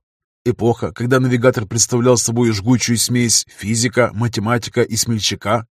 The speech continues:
ушла для них далеко в историю. Иван же в этом плане продолжил славные традиции первооткрывателей Содружества,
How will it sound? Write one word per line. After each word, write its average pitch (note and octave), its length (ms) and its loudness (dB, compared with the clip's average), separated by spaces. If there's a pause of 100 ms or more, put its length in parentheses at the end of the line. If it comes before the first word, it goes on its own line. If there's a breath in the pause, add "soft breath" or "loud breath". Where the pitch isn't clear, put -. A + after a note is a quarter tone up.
(100)
ушла B2+ 300 0
для B2+ 140 0
них B2+ 260 0
далеко B2+ 360 2
в - 120 -8
историю. A2 560 -2 (320)
Иван A2+ 260 2
же A2 140 0
в A2+ 40 2
этом A2+ 220 -2
плане A2+ 440 0
продолжил B2+ 500 0
славные C3+ 400 0
традиции G#2+ 540 -2
первооткрывателей A2+ 800 0
Содружества, E2+ 800 -6